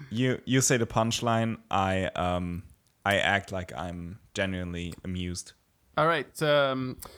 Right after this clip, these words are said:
Speaker 2: so, uh, this, uh, this podcast is, um, unof-, unofficially, uh, brought to you by Muskoka Brewery's Born This Way I P A, uh, in, in honor of Pride Month. It's from,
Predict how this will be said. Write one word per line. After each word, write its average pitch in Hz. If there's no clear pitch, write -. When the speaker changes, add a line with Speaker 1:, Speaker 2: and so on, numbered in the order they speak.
Speaker 2:
so, 185
uh, 170
this, 180
uh, -
this 151
podcast 151
is, 123
um, 117
unof-, 131
unofficially, 120
uh, 107
brought 113
to -
you 117
by 110
Muskoka 110
Brewery's 110
Born 107
This 110
Way 110
I 107
P 113
A, 113
uh, 98
in, 104
in 101
honor 98
of 98
Pride 95
Month. 110
It's 104
from, 101